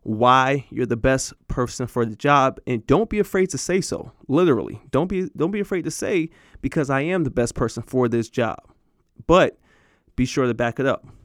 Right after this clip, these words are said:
Talk about your soft skills, talk about your technological skills, uh, whatever softwares they may use, um, talk about your efficiency in those systems, right? You wanna talk about that. Um, you also wanna talk from a personality standpoint,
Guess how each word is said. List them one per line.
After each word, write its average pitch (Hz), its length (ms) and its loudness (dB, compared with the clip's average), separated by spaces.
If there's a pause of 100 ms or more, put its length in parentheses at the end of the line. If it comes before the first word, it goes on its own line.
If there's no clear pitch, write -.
(100)
Talk - 260 -4
about 127 240 2
your 117 80 -6
soft 160 320 2
skills, 135 400 0 (320)
talk 117 240 -8
about 120 240 0
your 123 80 -6
technological 135 760 0
skills, 139 540 -2 (340)
uh, 117 120 -2
whatever 123 240 2
softwares 131 580 -2
they 127 100 2
may 123 160 0
use, 131 480 0
um, 120 320 -2
talk - 280 -4
about 135 160 -2
your 131 120 0
efficiency 131 520 -6
in 131 140 -2
those 120 180 -4
systems, - 520 -6
right? 135 260 -2 (320)
You 120 80 -8
wanna 123 160 -2
talk 139 260 -2
about 98 280 -4
that. - 260 -8
Um, 117 380 -2 (580)
you 120 160 -2
also 147 240 2
wanna 135 160 0
talk 131 400 0 (300)
from 139 180 0
a 123 60 0
personality 135 720 0
standpoint, 113 580 -4